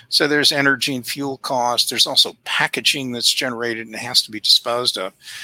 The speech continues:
So if that's the flow running in the white band there, then this gray band shows all the things that are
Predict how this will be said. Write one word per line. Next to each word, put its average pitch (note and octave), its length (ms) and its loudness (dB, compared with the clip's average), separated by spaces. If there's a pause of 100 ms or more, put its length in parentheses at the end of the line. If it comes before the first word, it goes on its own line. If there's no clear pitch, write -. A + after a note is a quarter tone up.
(160)
So C#3+ 340 4 (160)
if - 160 -8
that's - 360 2
the - 80 -6
flow D3+ 600 2 (320)
running C#3+ 380 -2
in B2 140 2
the G#2 80 -4
white C3 360 0 (120)
band G#2+ 380 -2
there, A2 380 0 (520)
then D3 140 -2
this C#3 180 2
gray F#3 320 2
band A#2+ 380 0
shows B2+ 600 2
all D#3 220 6
the F3 120 0
things D3+ 460 0
that A#2 100 -4
are A2+ 120 -4